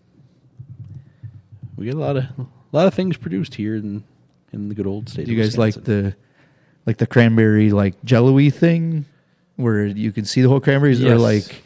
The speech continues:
Speaker 2: or like the cranberry out of the can where it still has the ribs
Speaker 3: The
Speaker 2: of the
Speaker 3: ribs.
Speaker 2: can? Yeah.
Speaker 1: Yeah, I,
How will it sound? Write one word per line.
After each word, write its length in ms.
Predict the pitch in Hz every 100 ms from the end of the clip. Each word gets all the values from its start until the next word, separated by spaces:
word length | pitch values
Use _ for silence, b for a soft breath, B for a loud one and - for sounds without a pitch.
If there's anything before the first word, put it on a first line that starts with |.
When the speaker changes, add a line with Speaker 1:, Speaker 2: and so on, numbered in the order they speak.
| b b b _
Speaker 2:
or 160 | 143 131
like 240 | 123 113
the 80 | 131
cranberry 520 | - 127 123 117 113
out 60 | 107
of 60 |
the 40 | 101
can 360 | - 110 107 104
where 100 | 101
it 100 | -
still 200 | - 110
has 140 | 104
the 120 | 104
ribs 540 | 98 101 104 101 - 117
Speaker 3:
The 60 | 113
Speaker 2:
of 280 | 113 110
the 60 | 110
Speaker 3:
ribs. 120 | 107
Speaker 2:
can? 260 | 117 107 104
Yeah. 340 | 113 98 87 101
Speaker 1:
Yeah, 260 | 120 82 -
I, 140 | 117